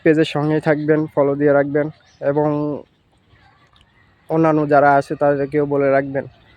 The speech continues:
তো আশা করি আজকের ভিডিওর মাধ্যমে বুঝতেই পারছেন যে আসলে আপডেটগুলো আপনারা পেয়ে গেছেন। তাই দয়া করে এখন থেকে আর আসলে, আহ, একটি তথ্য নিয়ে বারবার ইনবক্স বা কমেন্ট, আহ, করবেন না।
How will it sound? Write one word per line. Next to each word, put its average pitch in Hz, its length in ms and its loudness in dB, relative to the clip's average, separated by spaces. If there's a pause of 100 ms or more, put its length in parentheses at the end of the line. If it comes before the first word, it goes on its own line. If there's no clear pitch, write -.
(480)
তো 190 80 6
আশা 170 220 6
করি 170 180 2
আজকের 156 340 2 (1300)
ভিডিওর 160 280 4
মাধ্যমে 156 360 -2
বুঝতেই 143 340 -2
পারছেন 139 360 -2
যে 135 100 -2
আসলে 143 500 0
আপডেটগুলো 139 840 -2 (420)
আপনারা 143 400 -6
পেয়ে 143 200 0
গেছেন। 139 300 -4 (540)
তাই 147 120 2
দয়া 147 260 4
করে 151 220 0
এখন 147 300 0
থেকে 147 220 -4
আর 139 160 0
আসলে, 139 500 -2
আহ, 139 1040 -4 (200)
একটি 151 260 -8
তথ্য 151 320 -6
নিয়ে 151 200 0
বারবার 143 380 0 (440)
ইনবক্স 151 420 0
বা 143 400 0
কমেন্ট, 143 460 -4
আহ, 151 340 -2 (120)
করবেন 156 280 0
না। 131 220 -8